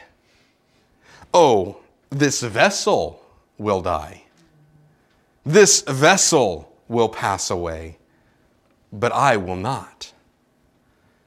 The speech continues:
See, the world is afraid of death. The world is so afraid of death. That's why the biggest thought leaders out there in the world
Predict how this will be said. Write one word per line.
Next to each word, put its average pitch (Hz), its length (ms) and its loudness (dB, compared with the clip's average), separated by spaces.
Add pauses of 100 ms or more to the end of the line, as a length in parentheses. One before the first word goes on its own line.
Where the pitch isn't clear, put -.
(840)
See, - 220 -2
the 143 100 0
world 165 600 2 (580)
is 147 160 -6
afraid 143 840 -2 (120)
of 107 220 -6
death. 104 480 -4 (1800)
The 151 80 0
world 196 480 8
is 147 140 0
so 196 420 4
afraid 156 400 2
of 113 180 -6
death. 120 320 -4
That's 180 240 0
why 202 140 4
the 160 100 4
biggest 208 640 2
thought 202 260 2
leaders 185 420 0
out 190 280 2
there 185 240 4
in 165 80 2
the 151 60 4
world 165 460 2